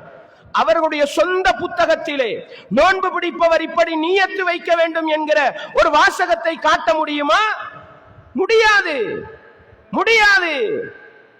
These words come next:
அப்படித்தான் இருந்தாலும், ஷாஃபி இமாமார்கள் தெளிவாக சொல்லிவிட்டு போனது என்ன? "இதா சஹல் ஹதீஸு ஃபஹுவ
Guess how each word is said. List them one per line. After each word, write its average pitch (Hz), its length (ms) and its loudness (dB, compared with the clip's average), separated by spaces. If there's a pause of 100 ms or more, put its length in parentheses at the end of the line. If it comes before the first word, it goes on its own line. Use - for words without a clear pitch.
(140)
அப்படித்தான் 311 680 0
இருந்தாலும், 277 1300 2 (420)
ஷாஃபி 311 260 2
இமாமார்கள் 294 640 0
தெளிவாக 294 540 2
சொல்லிவிட்டு 294 540 -4
போனது 269 400 2
என்ன? 262 480 2 (360)
"இதா 285 420 4 (120)
சஹல் 277 540 0 (100)
ஹதீஸு 294 480 -2 (600)
ஃபஹுவ 302 380 2